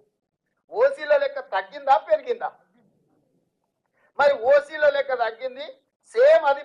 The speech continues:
బీసీలలో పెరిగింది. ఇవాళ ఐదు కేటగిరీల కింద నేను ఇచ్చిన ఎస్సీ,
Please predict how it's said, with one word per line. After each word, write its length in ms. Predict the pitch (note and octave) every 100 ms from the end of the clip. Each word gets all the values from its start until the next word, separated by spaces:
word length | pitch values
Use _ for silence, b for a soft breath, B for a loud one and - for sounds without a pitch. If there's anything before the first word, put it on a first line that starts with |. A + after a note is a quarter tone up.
| A#3+
బీసీలలో 540 | C4+ C4+ C4 A3 G#3 F3
పెరిగింది. 360 | F#3+ F3 F3 _ _ _ _ _ _ _ _ _ _ _ _ _ _ _ _ _ _ _ _ _
ఇవాళ 200 | C#4 C#4 A#3+ A#3+
ఐదు 140 | D4 D4+
కేటగిరీల 580 | B3+ C4+ C#4+ D4 C#4 C4 B3+
కింద 180 | B3+ C#4 C4+
నేను 140 | B3 A#3+
ఇచ్చిన 220 | C4 B3 G#3 A3
ఎస్సీ, 320 | - -